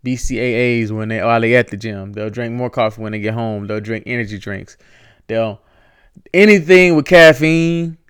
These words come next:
cappuccinos, macchiatos, you know, fraps, uh, lattes, anything with caffeine that can give them the instant mood stimulant,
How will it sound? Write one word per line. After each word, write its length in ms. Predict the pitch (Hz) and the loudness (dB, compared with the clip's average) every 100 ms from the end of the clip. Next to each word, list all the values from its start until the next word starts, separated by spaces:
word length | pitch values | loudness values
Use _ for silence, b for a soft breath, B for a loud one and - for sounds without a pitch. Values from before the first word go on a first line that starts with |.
| - | -4
cappuccinos, 1160 | 151 143 143 156 151 139 127 117 113 110 104 | 0 0 -2 -6 -4 -2 -2 -2 -4 -6 -8
macchiatos, 1300 | 123 139 139 143 139 135 123 113 110 107 104 - - _ _ _ _ _ _ - | -2 0 2 4 6 6 4 0 -2 -6 -10 -14 -20 _ _ _ _ _ _ -10
you 100 | 127 | -6
know, 480 | 117 101 104 110 120 _ | -4 -4 -4 -8 -12 _
fraps, 1080 | - 151 151 135 - - - - - - 120 | 2 6 8 8 4 -4 -16 -18 -20 -20 -12
uh, 540 | 120 120 113 113 - - _ _ 123 | -4 -2 -2 -4 -8 -14 _ _ 0
lattes, 1000 | 139 147 139 151 131 123 113 104 - - - | 6 8 8 6 6 2 -2 -6 -12 -16 -6
anything 880 | 165 175 160 151 156 156 147 143 | 0 2 2 0 0 0 -2 -4
with 180 | 131 127 | -6 -6
caffeine 800 | - 143 131 139 135 131 127 123 | 0 2 2 -2 -6 -6 -8 -6
that 140 | 120 | -6
can 160 | 117 117 | -6 -6
give 200 | 123 123 | -4 -4
them 160 | 127 117 | -4 -4
the 180 | 117 - | -4 -4
instant 520 | 123 113 127 113 - b b b b b | -6 -6 -8 -10 -12 b b b b b
mood 380 | 131 139 131 | -2 0 -2
stimulant, 640 | - - 147 139 135 127 | -4 -4 -2 -2 -2 -4